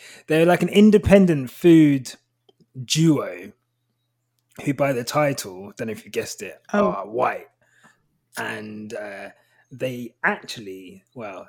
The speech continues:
Speaker 1: they can jerk. They're, like, and they've got a lot of pr-,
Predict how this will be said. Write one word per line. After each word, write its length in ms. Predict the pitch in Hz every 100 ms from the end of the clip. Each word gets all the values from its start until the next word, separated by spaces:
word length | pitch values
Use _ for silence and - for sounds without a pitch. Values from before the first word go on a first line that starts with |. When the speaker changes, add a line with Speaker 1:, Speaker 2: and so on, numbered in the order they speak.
| _
Speaker 1:
they 140 | 139
can 480 | 143 - 226 247 185
jerk. 640 | 139 160 120 - _ - - _ 143
They're, 280 | 147 170 160
like, 240 | 165 156
and 80 | 160
they've 160 | 175 151
got 260 | 214 147
a 40 | 160
lot 360 | 165 185 190
of 320 | 143 143 127 -
pr-, 140 | 143